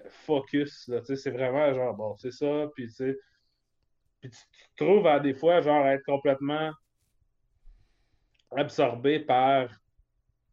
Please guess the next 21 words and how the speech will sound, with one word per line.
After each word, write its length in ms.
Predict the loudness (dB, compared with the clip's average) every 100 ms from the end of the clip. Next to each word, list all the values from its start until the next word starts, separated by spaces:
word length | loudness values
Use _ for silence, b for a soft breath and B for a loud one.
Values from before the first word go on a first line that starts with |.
| _ _ -10
pres-, 240 | -6 -6
il 80 | -8
se 60 | -2
passe 240 | -2 -2
presque 300 | -6 -8 -6 -6
rien, 340 | -6 -10 -10
tu 60 | -8
sais, 140 | -8
puis 160 | -8 -4
ça, 140 | 0
c'est 100 | 0
une 80 | 0
affaire, 320 | 2 2 2
ça, 180 | 0 -6 -8
tantôt 240 | -12 -12 -16
tu 80 | _
parlais 260 | -4 -4
du 100 | -6
son, 400 | -10 -8 -6 -8
tout 120 | -14 _
ça, 200 | -8